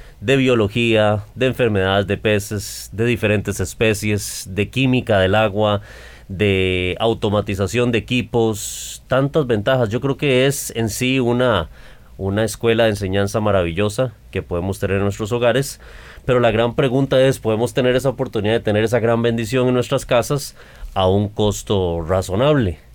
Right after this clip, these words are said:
Y eso es lo que vamos a analizar. Josué, ¿Cuál, cuál es el sentimiento en términos de tener un acuario marino en los grupos de WhatsApp? Vos sos administrador de, de grupos de WhatsApp.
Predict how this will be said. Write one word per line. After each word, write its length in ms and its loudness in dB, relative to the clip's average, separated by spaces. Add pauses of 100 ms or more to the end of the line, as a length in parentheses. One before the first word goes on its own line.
(200)
Y 160 -2
eso 300 2
es 100 2
lo 160 2
que 100 -2
vamos 320 0
a 300 2 (360)
analizar. 680 -2 (540)
Josué, 600 2 (200)
¿Cuál, 380 2
cuál 180 4
es 140 2
el 80 0
sentimiento 840 2
en 120 0
términos 420 2
de 100 0
tener 260 0
un 120 2
acuario 540 2
marino 500 2
en 140 2
los 160 -2
grupos 340 -2
de 100 0
WhatsApp? 380 0
Vos 140 -4
sos 100 -6
administrador 640 0
de, 320 -2 (160)
de 160 -8
grupos 320 -2
de 80 2
WhatsApp. 480 0